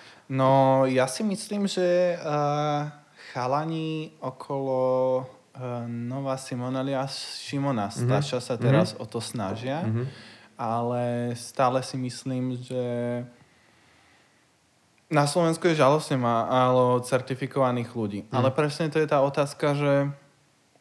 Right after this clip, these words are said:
Speaker 1: či reálne nám ich treba
Speaker 2: Mhm.
Speaker 1: až toľko,
Speaker 2: Mhm.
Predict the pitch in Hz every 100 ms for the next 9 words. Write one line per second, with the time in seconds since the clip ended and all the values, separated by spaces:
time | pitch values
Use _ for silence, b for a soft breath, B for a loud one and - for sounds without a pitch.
0 | - - 151 151 143 143 143 143 139 143
1 | 139 - 113 101 101 120 - 117 120 120
2 | 120 - 107 95 98 151 185 113